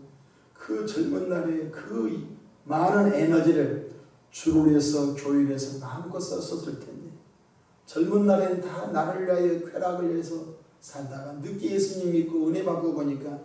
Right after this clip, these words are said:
너무너무 아쉽습니다." 그런 안타까운 사연들을 많이 들으는 걸 봅니다. 히브리서 십일 장 육 절,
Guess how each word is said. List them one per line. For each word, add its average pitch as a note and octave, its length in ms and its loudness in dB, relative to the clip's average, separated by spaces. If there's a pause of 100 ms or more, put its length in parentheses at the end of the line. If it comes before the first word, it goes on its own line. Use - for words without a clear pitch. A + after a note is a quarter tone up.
(1040)
너무너무 F3 400 -8
아쉽습니다." - 720 -16 (580)
그런 G3+ 560 -2 (640)
안타까운 D#3+ 680 4
사연들을 C#3+ 580 4
많이 C#3 460 4
들으는 C#3+ 340 4
걸 D3+ 420 2
봅니다. - 300 -14 (1300)
히브리서 F3+ 480 2
십일 E3 320 0
장 E3 260 6
육 D#3 160 6
절, D3 480 2